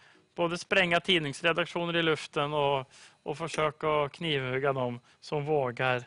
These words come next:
att på något sätt förolämpa profeten. Det var även det som hände i Paris på Charlie Hebdo. Jesus säger i Matteus fem trettionio:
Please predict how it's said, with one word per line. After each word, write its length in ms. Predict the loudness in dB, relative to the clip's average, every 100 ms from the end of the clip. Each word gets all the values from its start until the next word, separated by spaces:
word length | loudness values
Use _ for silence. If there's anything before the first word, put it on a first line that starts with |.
| -12 -20 -18
att 220 | 0 0 0
på 100 | -2
något 300 | 0 0 0
sätt 200 | -2 0
förolämpa 800 | -4 -2 -2 -4 -6 -8 -10 -10
profeten. 800 | -10 -4 -2 -2 -4 -12 -12 -18 -20 -20 _ _ _ _ _ _ _ _ -20 -20 _
Det 100 | 2
var 80 | 4
även 220 | 4 4
det 160 | 2 2
som 180 | 0 -2
hände 400 | -2 -2 -4 -4
i 160 | -6
Paris 760 | -6 -4 -2 -4 -6 -12 -18 -20 _ -20 -20 _ _ _ -10
på 140 | -10
Charlie 400 | -6 -4 -4 -4
Hebdo. 440 | -6 -6 -8 -10 -14 -20 -20 _ _ -18 -6 4
Jesus 360 | 4 4 2
säger 220 | 6 6
i 80 | 6
Matteus 420 | 6 4 4 4
fem 200 | 4 2
trettionio: 720 | 4 2 2 4 6 6 4